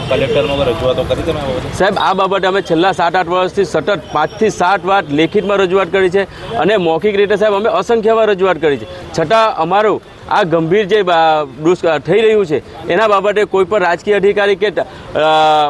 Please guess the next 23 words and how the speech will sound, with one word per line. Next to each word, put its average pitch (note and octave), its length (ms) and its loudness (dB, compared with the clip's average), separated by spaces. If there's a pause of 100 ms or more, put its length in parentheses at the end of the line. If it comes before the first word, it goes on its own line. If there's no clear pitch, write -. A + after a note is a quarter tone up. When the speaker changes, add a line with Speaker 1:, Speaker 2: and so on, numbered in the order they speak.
(120)
Speaker 2:
અધિકારીઓ G3 680 2
મગનું G3 300 -2
નામ A3 160 0
મળી G3 200 2
નથી A3 180 2
પાડતા G#3 260 0
અને G#3+ 120 0
કંઈ A3+ 140 0
કામગીરી G#3+ 440 0
જ F#3+ 60 -2
નથી E3 160 0
કરતા C3+ 260 0
સ્થળ B2 160 -4
પર. A#2 60 -2
Speaker 1:
સ્થાનિક E3 180 -6
ધારાસભ્ય D#3 460 0
શું D3+ 240 -4
કહી A#2+ 100 -4
રહ્યા G#2+ 180 -2
છે? G#4+ 380 -4
Speaker 2:
સાહેબ, A3 180 2
સ્થાનિક E3+ 380 0
ધારાસભ્ય G#3 720 2